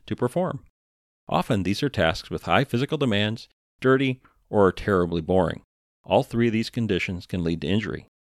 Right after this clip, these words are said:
Tasks with high physical demands can lead to strains and sprains.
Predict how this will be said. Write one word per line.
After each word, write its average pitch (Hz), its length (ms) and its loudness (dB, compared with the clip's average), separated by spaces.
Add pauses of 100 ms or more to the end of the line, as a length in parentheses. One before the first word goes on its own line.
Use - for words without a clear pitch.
(140)
Tasks 92 380 4
with 85 160 -2
high 82 180 2
physical 90 380 -4
demands 117 420 -2
can 113 160 -2
lead 104 200 -2
to 120 60 -4
strains 90 420 -4
and 95 80 -6
sprains. - 480 -6